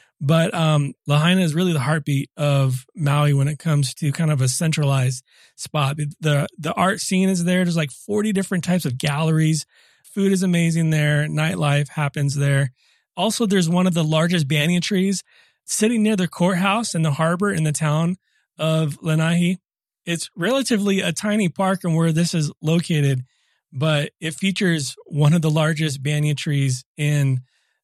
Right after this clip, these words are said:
the country. The tree, which it was brought to the islands from India in eighteen seventy-three, it now rises more than sixty feet in the air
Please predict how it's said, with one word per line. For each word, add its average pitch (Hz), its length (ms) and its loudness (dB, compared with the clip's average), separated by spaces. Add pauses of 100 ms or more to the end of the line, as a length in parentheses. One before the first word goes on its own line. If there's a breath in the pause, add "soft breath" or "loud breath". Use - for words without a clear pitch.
the 151 140 -4
country. 135 560 -2 (380)
The 156 80 -6
tree, 214 580 0
which 175 400 -2
it 175 100 -2
was 160 220 2
brought 175 400 -2
to 214 100 -4
the 196 100 0
islands 160 480 2
from 156 520 0 (180)
India 165 540 0
in 147 180 -4
eighteen 175 560 -2
seventy-three, 156 880 -2 (300 soft breath)
it 165 100 -4
now 185 340 -2
rises 180 560 0
more 160 320 2
than 165 180 2
sixty 175 600 -4
feet 180 400 -4
in 160 160 -2
the 156 180 0
air 135 380 0